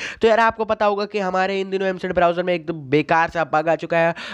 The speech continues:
और उसमें क्या होता है कि यार, हमारे एमसेट ब्राउज़र में दस लाख पॉइंट पे एक रिचार्ज या फ्रेंड को इनवाइट करने पे पाँच हज़ार पॉइंट मिल लेते हैं और आज से एक लगभग एक महीने पहले या दो हफ्ते पहले हमारा जो सीन सही चल रहा था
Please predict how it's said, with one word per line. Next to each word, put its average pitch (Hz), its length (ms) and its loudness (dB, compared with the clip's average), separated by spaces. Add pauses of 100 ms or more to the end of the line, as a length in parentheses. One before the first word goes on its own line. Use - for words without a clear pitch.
और 208 160 4
उसमें 220 220 0
क्या 220 140 2
होता 208 240 2
है 202 60 0
कि 196 100 -8
यार, 196 160 2
हमारे 190 300 2
एमसेट 190 280 -2
ब्राउज़र 190 260 2
में 185 160 -4
दस 220 180 0
लाख 240 140 2
पॉइंट 226 200 2
पे 208 120 2
एक 190 80 -2
रिचार्ज 196 360 0
या 190 100 -2
फ्रेंड 202 240 -2
को 220 120 4
इनवाइट 196 300 2
करने 185 260 -2
पे 180 100 2
पाँच 190 280 2
हज़ार 190 180 0
पॉइंट 180 220 0
मिल 180 140 -2
लेते 170 200 2
हैं 160 80 2 (300)
और 175 160 4
आज 180 160 4
से 180 300 -6
एक 170 120 -10
लगभग 160 420 0
एक 165 160 -2
महीने 156 200 -2
पहले 156 640 0
या 143 240 2
दो 139 180 0
हफ्ते 143 200 -2
पहले 143 340 0
हमारा 143 260 2
जो 143 120 -2
सीन 139 260 -4
सही 143 240 0
चल 156 220 2
रहा 147 60 4
था 156 200 2